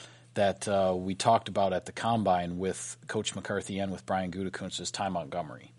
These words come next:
And I think the safest thing to say is that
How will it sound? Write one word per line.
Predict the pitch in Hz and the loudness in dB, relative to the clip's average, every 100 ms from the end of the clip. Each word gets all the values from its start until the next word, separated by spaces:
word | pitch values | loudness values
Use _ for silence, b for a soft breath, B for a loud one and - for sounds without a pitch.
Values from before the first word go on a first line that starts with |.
| b b b b b | b b b b b
And | 110 107 104 104 101 - b b b | 0 4 6 4 0 -4 b b b
I | 101 | 2
think | 104 - 175 170 - - - b b b b - | 2 2 4 4 0 -10 -16 b b b b -8
the | 113 117 107 | 0 2 2
safest | - - 147 139 123 - | 2 4 4 4 2 4
thing | 127 117 | 4 2
to | 101 | 2
say | - 104 110 123 | 2 2 4 4
is | 127 107 104 90 | 4 2 -4 0
that | 107 101 95 | 2 2 0